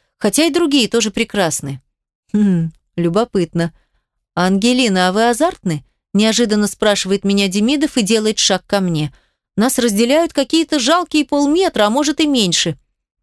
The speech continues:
Вдруг замечаю, что аудитория абсолютно пуста и двери закрыты. Мы совершенно одни в огромном помещении. "Азарт?" переспрашиваю вмиг охрипшим голосом. "Нет, я не азартна".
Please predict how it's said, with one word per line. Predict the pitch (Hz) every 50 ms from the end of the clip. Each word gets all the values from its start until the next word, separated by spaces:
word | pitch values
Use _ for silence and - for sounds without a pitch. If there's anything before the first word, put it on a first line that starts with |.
| _ _ _ _
Вдруг | 180 185 233 294 269 247
замечаю, | 233 269 269 269 - 311 311 302 269
что | - - 277 277 247 -
аудитория | - 233 240 247 220 277 262 - 285 269 240 214 202
абсолютно | 202 - - 220 220 214 196 - 185
пуста | 165 - 190 - - - 311 302
и | 254
двери | 185 185 233 254 254
закрыты. | 226 254 254 254 - 208 190 165 151 - 156 - - _ _ _ _ _ _ _
Мы | - 175
совершенно | 175 - 202 185 190 - - - 208 196 190 190
одни | 185 180 160 185 233 254
в | 214 202
огромном | 190 180 165 185 226 233 233 233 226 220
помещении. | 214 240 220 226 240 233 - - - 220 190 170 165 160 156 156 156 - _ _ _ _ _ _ _ _ _ _ _ _
"Азарт?" | - 202 180 170 220 262 311 339 - - - _ _ _ _ _ _ _ _ _ _
переспрашиваю | - 214 233 226 - - - 220 214 202 - - 196 208 208 190
вмиг | 175 208 214 202 190 -
охрипшим | 196 - - 214 196 190 - - 202 196 185
голосом. | 190 185 175 170 165 - - 180 165 165 - _ _ _ _ _ _ _ _ _ _ _ _ -
"Нет, | 196 208 214 202 185 185 - _ _ _ _ _ _ _ _ _ _ _ _ _ _ _
я | - 165 214 208 202 196
не | 196 208 208 202
азартна". | 202 190 - 180 160 - - - 156 156 156